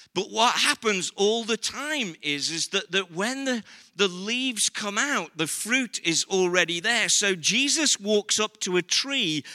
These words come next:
that's making a promise, saying, "I have fruit." As a church and as Christians, we promise something, don't we?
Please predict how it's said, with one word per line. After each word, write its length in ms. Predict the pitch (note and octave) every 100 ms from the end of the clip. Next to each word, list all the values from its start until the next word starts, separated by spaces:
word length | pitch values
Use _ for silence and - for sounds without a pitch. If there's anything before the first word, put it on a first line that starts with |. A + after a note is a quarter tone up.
| -
that's 260 | D#3 E3+ -
making 480 | F3+ G#3 A#3 A#3+ A3+
a 60 |
promise, 760 | G3+ - C4 C#4+ G3 C#3 - - -
saying, 720 | - - A#3 A#3+ C#3+ C#3 D#3+ - - -
"I 160 | E3 F3+
have 240 | F3 F3+
fruit." 760 | - - A3 A#3+ F3 - - - _ _ _ _ _ _ _ _ _ _ _ _ _ _ _ _ _ _ _ _ _ _ _ - - -
As 140 | F3
a 60 | G#3
church 640 | - C#4 D4 B3+ E3 -
and 100 | F3
as 200 | E3+ D#3+
Christians, 880 | - C#4 C#4+ - E3 B2+ D3+ F3 - - -
we 100 | G#3+
promise 480 | - B3+ B3+ G3
something, 480 | - - C#3+ C#3+ D#3+
don't 260 | F#3 A3 D3+
we? 180 | B2+